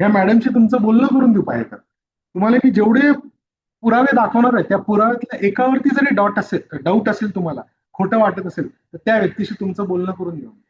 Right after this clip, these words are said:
ओके, हे बघा, दोनशे पंचावन्न टक्के, दोनशे ऐंशी, पंच्याऐंशी, तीनशे अठरा टक्के असे रिटर्न्स आहेत. मग याच्यामध्ये एक डाऊट येतो सर्वसामान्य व्यक्तीला,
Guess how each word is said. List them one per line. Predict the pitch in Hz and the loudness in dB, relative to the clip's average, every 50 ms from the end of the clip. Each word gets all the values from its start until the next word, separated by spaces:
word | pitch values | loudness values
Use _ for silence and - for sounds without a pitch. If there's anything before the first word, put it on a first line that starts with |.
| _ _ _ _ _ - | _ _ _ _ _ -20
ओके, | 135 - | -20 -20
हे | 185 - _ _ _ _ - 165 160 | -20 -20 _ _ _ _ -6 -6 -4
बघा, | 143 135 | -4 -4
दोनशे | 147 160 160 - 185 | -4 -4 -2 -2 -4
पंचावन्न | - - 170 165 160 175 175 175 165 | -2 -2 -2 -2 0 0 0 0 -2
टक्के, | 170 160 - 156 | -2 -4 -4 -6
दोनशे | 147 156 160 160 - 180 | -6 -6 -6 -6 -4 -4
ऐंशी, | 160 147 156 156 151 - - 170 | -2 0 0 -2 -2 -4 -4 -6
पंच्याऐंशी, | 156 - 147 151 143 - 165 165 165 160 - - | -4 -4 -6 -6 -4 -2 -2 -2 -2 -2 -4 -8
तीनशे | 147 - 160 160 147 - 165 | -8 -6 -6 -6 -4 -4 -4
अठरा | 151 - - 156 | -4 -2 -2 -4
टक्के | 156 - - - - 160 - _ _ _ _ _ _ - | -4 -6 -8 -14 -16 -18 -18 _ _ _ _ _ _ -10
असे | 160 - 208 190 | -4 -2 0 0
रिटर्न्स | 180 175 - 214 208 - | 0 0 2 0 0 0
आहेत. | - - _ _ _ _ _ _ _ _ _ _ _ _ _ _ _ _ _ _ _ _ - | -2 -8 _ _ _ _ _ _ _ _ _ _ _ _ _ _ _ _ _ _ _ _ -6
मग | - 175 202 | -2 0 2
याच्यामध्ये | 214 202 196 220 226 220 214 208 220 226 220 | 2 2 2 2 2 2 2 2 2 2 0
एक | 220 220 - - 208 | 0 -2 -4 -8 -6
डाऊट | 180 - 160 196 214 226 - 214 | -6 -2 0 0 2 2 0 0
येतो | 202 - 208 190 | -2 -2 -4 -4
सर्वसामान्य | - 180 170 180 185 - 185 175 180 180 180 | -2 -2 -2 -2 0 -2 -2 -2 -2 0 -2
व्यक्तीला, | 170 160 - - 160 165 | -2 -2 -2 -2 -2 -2